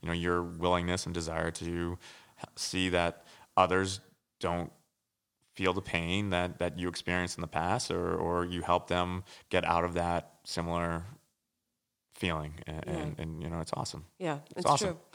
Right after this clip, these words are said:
Speaker 2: Well, I'm not leaving anyone behind, and I certainly never want anyone to suffer like I did. And it's super rewarding, and, and I know it takes a lot of time from our relationship,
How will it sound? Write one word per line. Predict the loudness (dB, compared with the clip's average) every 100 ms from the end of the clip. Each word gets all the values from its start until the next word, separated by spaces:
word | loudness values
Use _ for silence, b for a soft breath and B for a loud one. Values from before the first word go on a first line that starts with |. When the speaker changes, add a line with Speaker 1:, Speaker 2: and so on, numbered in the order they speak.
| B B B B
Speaker 2:
Well, | 6 8 6 4
I'm | 4
not | 4 2
leaving | -2 0 0
anyone | 2 0 -2
behind, | 0 2 4 2 0
and | -2
I | -2
certainly | -2 -2 -2 -2 -2 -2 -4 B B B B
never | 0 2 0
want | 0 0 2
anyone | 0 0 0 -2
to | -6
suffer | -8 -6 -6
like | -4 -6 -6
I | -6
did. | -4 -6 -4 -2
And | 0 0
it's | -2 -6
super | -6 -6 -4 -4 -4
rewarding, | -4 -4 -2 -2 -2 -4 -2
and, | -2 -4 -6 -12 _ _ -8
and | -4 -2 -4 -10 _ _ _ -6
I | -2
know | 0 0
it | -2
takes | -4 -4
a | -2
lot | 2 2
of | 0
time | -2 0 0
from | -2 -2
our | -2
relationship, | -2 -2 -2 -2 -4 -4 -2 -2 -4